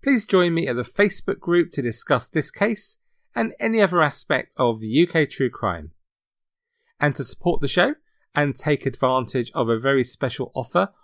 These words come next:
of nothing at all, please head to patreon dot com, where you can access twenty-two bonus episodes plus other exclusive content. You can also feel good this festive season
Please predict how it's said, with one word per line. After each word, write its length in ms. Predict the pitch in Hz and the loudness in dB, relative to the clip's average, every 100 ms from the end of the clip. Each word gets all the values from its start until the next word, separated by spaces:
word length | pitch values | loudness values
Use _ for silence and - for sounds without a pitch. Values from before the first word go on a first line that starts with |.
| _ 143 | _ -2
of 160 | 123 | 0
nothing 340 | 139 139 143 120 | 0 0 0 0
at 140 | - | 2
all, 240 | 151 269 - _ _ _ _ - | 2 0 -6 _ _ _ _ -2
please 260 | 277 269 | 2 2
head 220 | - 214 - | 2 -2 -2
to 140 | 170 | -4
patreon 600 | - - 151 - 170 151 | 2 4 4 2 -2 -2
dot 180 | - - | -2 -6
com, 440 | - 170 180 170 _ _ _ _ | -2 0 0 -2 _ _ _ _
where 120 | 247 | -2
you 80 | 254 | 0
can 160 | - 202 | 2 2
access 480 | 196 - 165 151 - | 2 0 -2 -2 -6
twenty-two 640 | - 233 196 196 190 170 | -2 -2 -2 -2 0 2
bonus 340 | 160 143 127 - | 4 2 0 -4
episodes 760 | 160 160 - 170 165 165 - - _ _ _ | -6 -4 2 2 2 -2 -8 -18 _ _ _
plus 220 | - 151 - | -2 -2 0
other 340 | - 143 139 117 | 2 4 4 2
exclusive 680 | 110 - - 107 - 104 - | 2 -4 -6 -6 -4 -8 -10
content. 640 | - 95 90 - 90 - - - _ _ _ _ _ _ _ - | -10 -10 -10 -14 -16 -16 -18 -20 _ _ _ _ _ _ _ -6
You 100 | 226 | -2
can 180 | 233 220 | -2 0
also 420 | 240 240 - 190 | -2 0 2 2
feel 300 | - 185 156 | 4 2 2
good 280 | - 185 185 | 4 4 4
this 240 | 160 - | 0 0
festive 400 | - 151 - 135 | -4 -4 -2 -4
season 520 | - 151 143 151 147 | 0 -2 0 -2 -4